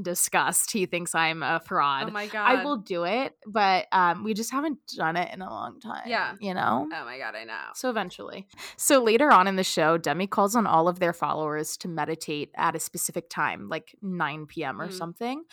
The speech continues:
Speaker 1: um, where they, they can then call on E Ts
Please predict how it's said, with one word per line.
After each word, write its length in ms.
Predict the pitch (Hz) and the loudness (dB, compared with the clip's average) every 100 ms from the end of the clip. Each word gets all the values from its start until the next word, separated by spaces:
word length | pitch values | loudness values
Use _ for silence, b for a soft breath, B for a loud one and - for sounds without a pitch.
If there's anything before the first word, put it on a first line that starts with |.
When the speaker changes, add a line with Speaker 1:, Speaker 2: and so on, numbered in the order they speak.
| B B B | B B B
Speaker 1:
um, 400 | 190 170 151 165 - _ _ _ - - | -6 -4 -6 -12 -20 _ _ _ -16 -4
where 160 | 220 | 0
they, 120 | 214 | 2
they 220 | 196 190 _ - | 2 0 _ -10
can 260 | - 202 180 | -4 -2 0
then 320 | 165 165 196 | -2 -2 -4
call 320 | - 165 170 | 2 4 4
on 120 | 165 | 2
E 160 | 147 170 | -2 -12
Ts 560 | - 147 147 - - | -10 -10 -10 -12 -14